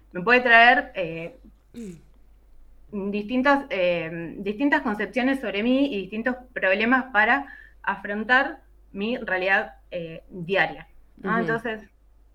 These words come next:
Speaker 1: eh, y esto puede suceder como en lo individual como en lo social. Entonces, cuestiones como, eh, la evitación, evitar a un grupo, a una persona, no hablarle, no querer verla.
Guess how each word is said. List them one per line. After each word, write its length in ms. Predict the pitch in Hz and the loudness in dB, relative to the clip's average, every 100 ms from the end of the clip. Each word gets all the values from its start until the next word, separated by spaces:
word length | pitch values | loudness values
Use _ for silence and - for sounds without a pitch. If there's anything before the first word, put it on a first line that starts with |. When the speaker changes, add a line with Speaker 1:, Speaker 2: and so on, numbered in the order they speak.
| _ _ _ - _ _ _ _ - | _ _ _ -20 _ _ _ _ -10
Speaker 1:
eh, 200 | 190 - | -8 -2
y 80 | 233 | 0
esto 200 | 240 254 | 2 4
puede 200 | 254 247 | 4 2
suceder 500 | 214 208 214 214 - | -2 -2 2 2 0
como 260 | 190 175 175 | -8 -6 -6
en 120 | 190 | -6
lo 80 | 190 | -6
individual 520 | 196 208 233 269 311 269 | -4 -2 2 2 2 0
como 320 | 247 277 302 | 0 0 0
en 120 | 196 | -2
lo 80 | 180 | -4
social. 400 | 175 175 165 156 | -6 -12 -12 -12
Entonces, 400 | 175 233 262 262 - - - _ - _ _ | -12 -6 -4 -4 -6 -20 -20 _ -20 _ _
cuestiones 440 | 208 208 240 262 | -4 -2 -2 -2
como, 480 | 262 247 254 285 285 - _ - | -2 -2 0 -2 -6 -18 _ -14
eh, 460 | 190 165 165 165 175 - _ _ - - | -10 -10 -10 -14 -18 -20 _ _ -20 -12
la 160 | - 190 | -4 0
evitación, 800 | 190 180 180 180 262 233 233 - - - _ - _ _ _ - | 0 -2 -4 -2 0 -2 -6 -16 -20 -20 _ -20 _ _ _ -8
evitar 460 | 185 180 247 240 | -4 6 8 8
a 60 | 202 | 6
un 100 | 202 | -2
grupo, 220 | 233 208 | -4 -4
a 40 | |
una 180 | 190 185 | -4 -2
persona, 560 | 170 175 226 202 190 180 | -4 -8 -6 -4 -2 -2
no 160 | 180 | -2
hablarle, 500 | 185 190 220 214 190 185 | -2 2 6 4 2 -6
no 120 | 180 | -6
querer 280 | 180 175 180 | -4 -4 0
verla. 460 | 214 185 175 185 | 0 0 -4 -10